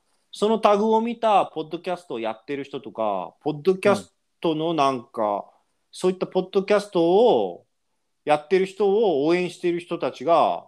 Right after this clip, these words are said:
Speaker 1: いいねをしてくれたりもしてるんで。
Speaker 2: へえ、
Speaker 1: だからそういうところからね、
Speaker 2: そうですか。
Speaker 1: まあ、聞いてるか聞いてないか、い-、い-、一回聞いてみたけど、イントロで消しちゃったかは分からないですけど。<laughs>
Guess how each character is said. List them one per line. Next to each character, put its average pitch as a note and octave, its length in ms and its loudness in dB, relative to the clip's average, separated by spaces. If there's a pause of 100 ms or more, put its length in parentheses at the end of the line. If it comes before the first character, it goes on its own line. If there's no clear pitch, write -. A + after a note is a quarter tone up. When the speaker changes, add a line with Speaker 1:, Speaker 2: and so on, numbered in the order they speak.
(100)
Speaker 1:
い F3+ 180 0
い D#3+ 40 0
ね B2+ 80 -2
を G2+ 100 -6
し G2 80 -16
て A2+ 100 -10
く A2 100 -8
れ G#2+ 100 -8
た G#2 100 -4
り G2 80 -8
も F#2 80 -14
し - 100 -16
て C#3 120 2
る A#2 100 0
ん F#2+ 100 -6
で。 F2+ 380 -6 (400)
Speaker 2:
へ - 20 -16
え、 B2 720 -2
Speaker 1:
だ - 60 -12
か C4+ 80 0
ら A#3+ 60 2
そ D#4+ 220 -2
う - 20 4
い F4 40 2
う - 20 -12
と F4 80 0
こ F4+ 120 2
ろ F4 120 2
か F3 120 4
ら A#2+ 120 2
ね、 B2+ 100 -4
Speaker 2:
そ F3+ 40 -2
う G#3+ 40 -2
で A#3+ 40 -2
す C#4 40 -12
か。 - 80 -18
Speaker 1:
ま F#3 100 -2
あ、 - 20 -20
聞 - 380 -2
い C#4 40 0
て B3+ 140 0
る C4 100 -4
か A3+ 100 4
聞 G3+ 220 -6
い G3 60 -10
て G#3 120 0
な G3+ 120 -2
い F#3 80 -4
か、 C3+ 280 0 (880)
い-、 D#3+ 120 -12 (300)
い-、 E3 60 -12 (400)
一 E3 220 -10
回 G3 200 4
聞 G3 160 -6
い F#3+ 40 -4
て G3+ 100 2
み F#3+ 100 -2
た F3+ 120 4
け D#3 80 0
ど、 C3+ 120 0
イ C#3 100 0
ン E3 80 -6
ト E3 100 2
ロ E3 80 0
で D#3+ 80 0
消 C#3+ 160 -2
し - 80 -6
ち E3 60 -2
ゃ D3+ 40 0
っ D#3 60 -18
た D#3 100 2
か B2+ 80 4
は G#2+ 280 4
分 - 40 -12
か C#3+ 80 2
ら C#3 100 6
な A#3 120 4
い - 20 -8
で G3+ 100 -12
す - 140 -4
け - 100 0
ど。 - 300 0
<laughs> A#3+ 60 0